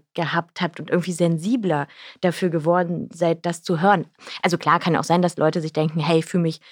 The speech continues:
irgendwie so mega wohl in der, ähm, in dem, in der Umgebung von, äh, Lilly und Lotte, dass ich jetzt easy fragen kann, ‚Yo, hast du einen Tampon für mich?‘“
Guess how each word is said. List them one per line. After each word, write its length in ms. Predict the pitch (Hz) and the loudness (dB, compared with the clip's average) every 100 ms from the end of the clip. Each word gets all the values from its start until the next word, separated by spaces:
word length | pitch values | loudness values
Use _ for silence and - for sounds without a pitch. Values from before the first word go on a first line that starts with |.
| - - | -8 -2
irgendwie 180 | 160 156 | -2 0
so 260 | 156 156 - | 0 0 0
mega 400 | 175 165 151 160 | 2 4 2 2
wohl 160 | 190 | 0
in 120 | 127 | 0
der, 220 | 143 143 139 - - - - | 0 0 -2 -10 -20 -8 0
ähm, 320 | 151 143 143 | 2 2 0
in 140 | 156 | -2
dem, 240 | 147 147 147 _ - - | 0 -2 -4 _ -12 -2
in 100 | 165 | 0
der 100 | 147 | 2
Umgebung 400 | 156 190 165 160 | 2 2 2 0
von, 300 | 160 147 151 | 0 0 0
äh, 280 | 165 151 | 2 2
Lilly 280 | 147 175 180 | 0 0 0
und 160 | 147 151 | 0 2
Lotte, 240 | 185 185 | 0 0
dass 160 | 160 151 | -4 -4
ich 100 | 165 | -4
jetzt 320 | 156 - - - | -6 -8 -18 -6
easy 220 | 202 180 | -2 -2
fragen 300 | 170 180 160 | -2 0 0
kann, 180 | 160 160 | 0 0
‚Yo, 260 | 160 240 143 | 4 4 2
hast 200 | 156 - | -6 -6
du 60 | |
einen 60 | 156 | -2
Tampon 340 | 294 - - | -2 -2 -4
für 100 | - | -6
mich?‘“ 220 | 92 - | -10 -10